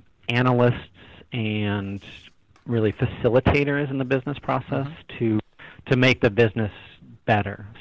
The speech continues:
Speaker 1: So I've often said my, I'm, I'm thrilled with the fact that Mohawk invests in people like me whose job it is to help the business get better at what it does.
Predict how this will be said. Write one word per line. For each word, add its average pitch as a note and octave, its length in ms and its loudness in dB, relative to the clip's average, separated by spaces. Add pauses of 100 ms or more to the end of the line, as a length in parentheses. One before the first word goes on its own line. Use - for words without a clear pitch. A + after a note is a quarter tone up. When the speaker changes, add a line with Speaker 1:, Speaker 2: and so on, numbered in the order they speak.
Speaker 1:
So A2 160 2
I've A2 160 2
often G#2+ 500 2
said G2+ 320 -4 (400)
my, G2+ 480 -4 (320)
I'm, G#2+ 240 -6 (420)
I'm A2 160 -4 (160)
thrilled B2+ 380 6
with A#2+ 120 2
the A#2 80 2
fact A#2+ 340 0
that A2 240 -6
Mohawk A#2 480 0
invests G#2 400 -2 (560)
in A2+ 220 -6
people A#2 400 0
like G#2+ 240 2
me A#2 360 -4
whose A2 440 0
job G#2+ 360 2
it G#2+ 100 -2
is G#2 220 0 (200)
to G2 280 -4 (560)
help C3+ 360 2
the B2 100 4
business G#2 580 -2 (100)
get G2+ 280 -4
better G#2+ 320 0
at B2 100 -4
what B2 160 -2
it C3+ 140 -6
does. C3+ 340 -4